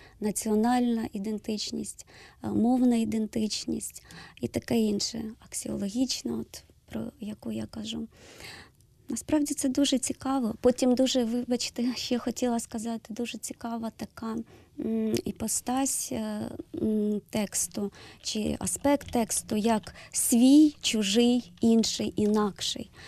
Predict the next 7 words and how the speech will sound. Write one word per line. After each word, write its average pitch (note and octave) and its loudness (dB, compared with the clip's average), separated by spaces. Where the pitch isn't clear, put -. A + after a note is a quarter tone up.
От, - -4
м, A3 4
це - 0
теж, D#4+ 4
мені A#3 6
здається, A3 0
важливо, A3+ 4